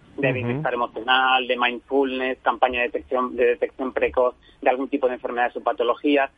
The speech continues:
Speaker 1: Participamos y promocionamos distintas actividades, eventos físicos, eh, incluso también campañas de acciones, eh, solidarias. Eh, con todo esto, bueno, pues buscamos,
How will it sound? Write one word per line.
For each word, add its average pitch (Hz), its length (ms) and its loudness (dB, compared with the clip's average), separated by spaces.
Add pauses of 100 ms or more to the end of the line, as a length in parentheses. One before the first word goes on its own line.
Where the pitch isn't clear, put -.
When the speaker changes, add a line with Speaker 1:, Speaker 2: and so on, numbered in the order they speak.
(140)
Speaker 1:
Participamos 131 960 -2
y 139 80 -10
promocionamos 127 600 -6
distintas 123 360 -10
actividades, 120 540 -4
eventos 120 360 -8
físicos, 135 640 0 (340)
eh, 127 340 2
incluso 131 220 -8
también 131 280 -2
campañas 131 440 -2
de 127 40 0
acciones, 127 320 -4 (440)
eh, 123 1120 2
solidarias. 147 760 0 (440)
Eh, 143 240 -8
con 147 200 -4
todo 170 180 0
esto, 180 260 -4
bueno, 147 220 -4
pues 123 140 -8
buscamos, 147 480 -2